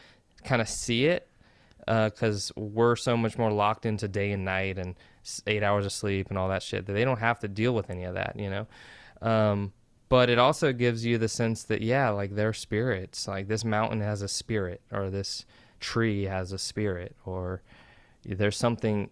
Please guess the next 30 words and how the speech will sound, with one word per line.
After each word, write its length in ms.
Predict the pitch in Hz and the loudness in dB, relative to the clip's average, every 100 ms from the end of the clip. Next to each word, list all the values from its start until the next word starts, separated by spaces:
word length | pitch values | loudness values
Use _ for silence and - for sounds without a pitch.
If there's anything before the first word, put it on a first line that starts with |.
| - | 0
inside 680 | 113 107 - 113 107 104 | 2 2 2 4 4 2
this 160 | 101 98 | -2 0
rock, 440 | 104 101 85 - - - - | 4 4 2 -8 -18 -12 -2
you 140 | 104 | 2
know 120 | 104 | 4
what 100 | 104 | 4
I 60 | 107 | 4
mean? 280 | 107 110 101 | 4 2 2
And 240 | 95 - - | 0 -4 -12
it, 300 | - - - - | -14 -14 -14 -8
it's, 540 | 104 95 - - - - - - _ _ _ _ - | -6 -4 -6 -8 -8 -14 -20 -20 _ _ _ _ -10
it's 240 | - 95 - | -8 -4 0
like 200 | 101 101 | 0 2
a 60 | |
spiritual 500 | 104 - 120 117 107 | -2 2 2 4 4
essence. 600 | 98 - - 95 - - - | 4 2 -4 -10 -10 -12 -6
And 100 | 98 | -2
I 80 | 101 | 0
think 180 | 127 127 | 2 2
that's 180 | 127 143 | 2 2
why 120 | 123 | 0
people 360 | 135 127 117 | 0 -2 -2
think, 800 | 107 - - 123 117 104 - - - | -4 -8 -6 0 0 0 -6 -12 -6
you 120 | 98 | -2
know, 400 | 95 95 95 104 _ - _ - | 0 0 -2 -4 _ -20 _ -4
after 300 | 104 104 113 | -2 0 4
ayahuasca 640 | 98 101 98 98 101 - 104 | 4 4 4 2 2 -2 0
or 240 | 101 98 | 2 2
after 600 | 92 95 98 - 98 95 | 2 0 -2 0 2 2
psychedelics, 1000 | 92 107 101 101 98 98 98 - - - | 0 -2 0 0 2 2 2 -2 -8 -10